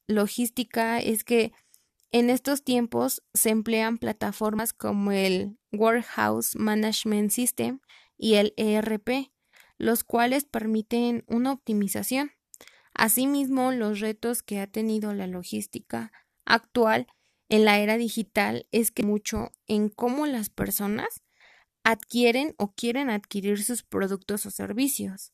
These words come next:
Esto a través de los e-commerce o del móvil commerce, que los clientes decidan el punto de entrega.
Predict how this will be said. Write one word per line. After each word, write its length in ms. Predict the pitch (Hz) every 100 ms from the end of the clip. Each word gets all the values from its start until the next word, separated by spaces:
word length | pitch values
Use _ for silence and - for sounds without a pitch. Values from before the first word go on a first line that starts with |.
| _ _ _ -
Esto 540 | 226 233 - 262 269
a 100 | 247
través 440 | 220 208 196 202 208
de 100 | 233
los 240 | 208 196 -
e-commerce 680 | 214 - 220 220 233 254 -
o 220 | 208 202
del 460 | 202 202 190 190 196
móvil 420 | 202 214 214 208
commerce, 580 | - 247 240 233 - - _ - -
que 100 | 208
los 200 | 202 -
clientes 680 | 214 220 220 240 254 - - _ _ _
decidan 880 | - 220 220 - 277 302 220 208 202 _ -
el 180 | 226 226
punto 360 | 220 233 220
de 120 | 233 208
entrega. 600 | 208 226 226 220 -